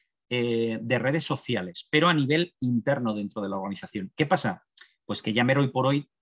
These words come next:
tiene cabida quizás en organizaciones más grandes. En organizaciones más pequeñas, mm, eh, pues no, no se utiliza mucho porque la gente ya tiene Teams, ¿de acuerdo? Entonces, bueno, pues depende, ¿eh? Es decir, el, el tema. También, por ejemplo, a nivel de presentaciones tenemos whiteboard,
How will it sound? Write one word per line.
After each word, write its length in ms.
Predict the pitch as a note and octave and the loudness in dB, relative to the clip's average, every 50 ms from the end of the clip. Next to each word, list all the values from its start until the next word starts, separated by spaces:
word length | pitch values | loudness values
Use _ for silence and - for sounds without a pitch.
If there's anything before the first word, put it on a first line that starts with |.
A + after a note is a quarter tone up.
| _ _ | _ _
tiene 200 | - B2+ C#3 C3 | -2 -2 -2 -2
cabida 360 | - A#2+ A#2 A#2 A2 B2+ - | -2 -2 -2 -2 -4 -4 -6
quizás 300 | - - - B2+ A#2+ - | -6 -6 -4 -4 -4 -2
en 120 | A#2+ A2+ | -2 -4
organizaciones 640 | G#2+ G2+ A2 G#2+ F#2+ - - - A#2+ B2 A#2+ - - | -2 -2 -2 -4 -4 -6 -6 -4 -4 -2 -2 -2 -2
más 340 | A2 G#2 A2 A2+ A2+ - - | 0 2 2 2 0 -2 -2
grandes. 560 | - G#2 G#2 G2+ F#2 F2+ - - - - _ _ _ _ _ _ | -2 -2 -2 -2 -4 -4 -8 -10 -16 -20 _ _ _ _ _ _
En 140 | - A2 A#2 | -2 0 0
organizaciones 540 | A2 G#2+ A2 A2 G#2+ A2 A2+ C#3+ B2+ A2 | 0 2 0 0 0 2 0 0 2 2
más 160 | A2 - A2 - | 0 -2 -2 -2
pequeñas, 540 | - C3 C3+ C3 C#3 D3 C#3+ - - _ _ _ _ _ | -4 -4 -2 0 0 0 0 -2 -6 _ _ _ _ _
mm, 320 | D3 D3 C#3+ C#3 C#3 C3 - - _ _ _ _ _ - - _ _ _ _ _ | -12 -10 -8 -6 -6 -6 -6 -8 _ _ _ _ _ -20 -20 _ _ _ _ _
eh, 360 | - B2+ B2 A#2+ A#2+ A#2+ A#2 A#2 A#2 A#2 A#2 A#2 A2+ | -4 -2 0 0 0 0 0 0 0 -2 -2 -4 -2
pues 200 | B2+ B2+ A2+ B2 | -2 -2 0 4
no, 260 | C3+ C3 C#3 C3 C3 C3 | 4 6 6 4 4 2
no 160 | B2+ C3+ C3 | 2 2 2
se 120 | - - | 0 -2
utiliza 280 | B2 G#2+ A#2 A2 - A2 | -2 -2 -2 -2 0 0
mucho 240 | A#2+ C3+ C3 - G#2 | 0 0 0 -2 -4
porque 180 | F#2+ G#2 - | -4 -4 -6
la 100 | G2+ G2 | -6 -8
gente 220 | - - G#2+ A2+ A2+ | -4 -4 -4 -2 -2
ya 100 | A2+ G2+ | -2 -2
tiene 200 | G2+ F#2+ F2+ F3 | -2 -4 -6 -4
Teams, 480 | - F#2+ - D3+ - - - - _ _ _ _ _ _ _ | -4 -6 -6 -6 -10 -14 -14 -14 _ _ _ _ _ _ _
¿de 80 | - | -16
acuerdo? 260 | - - A2 G2+ A2+ | -10 -6 -4 -2 -2
Entonces, 200 | C3 G#2+ A2 F#2+ | 0 -2 -2 -2
bueno, 240 | A2+ A2+ F#2 - - _ | -2 -2 -4 -4 -6 _
pues 140 | A2+ G#2 | -8 -4
depende, 460 | G#2 C3 A2+ - A2 G2 F2 E2 - _ _ _ | -4 -4 -2 0 -2 -2 -2 -6 -10 _ _ _
¿eh? 140 | - A#2+ F3 | -4 -2 -2
Es 380 | G#3 - - G2+ - - - | -2 -2 -6 -10 -12 -12 -16
decir, 220 | - - G#2+ G2+ G2 | -12 -10 -10 -8 -8
el, 260 | F#2+ F#2+ F#2+ F#2 F2+ - | -8 -8 -8 -10 -10 -10
el 160 | G2+ G2+ F#2 | -10 -10 -8
tema. 280 | - G2+ F2+ F2 - - _ _ - - - - _ _ | -6 -6 -6 -8 -10 -14 _ _ -20 -20 -20 -20 _ _
También, 260 | _ - B2+ C#3 D#3+ D#3 | _ 2 4 6 6 6
por 120 | F3+ F3 | 6 4
ejemplo, 240 | - F3+ F#3+ E3+ D#3+ | 4 4 4 2 2
a 20 | |
nivel 200 | C3+ A#2+ B2+ D3+ | 2 2 2 0
de 80 | D#3+ D#3 | 0 0
presentaciones 540 | D#3+ C#3+ D#3 D#3+ D#3+ D3+ - F3 F3+ F3 - | -2 -4 -2 -2 -2 -2 -2 -2 -2 -2 -4
tenemos 300 | C#3 C3 C3 D3+ D3 - | -6 -4 -4 -4 -4 -2
whiteboard, 480 | C3+ C3+ B2+ G#2+ A2+ B2+ A2+ F#2 F2 | -2 -2 -2 0 -2 -2 -2 -2 -4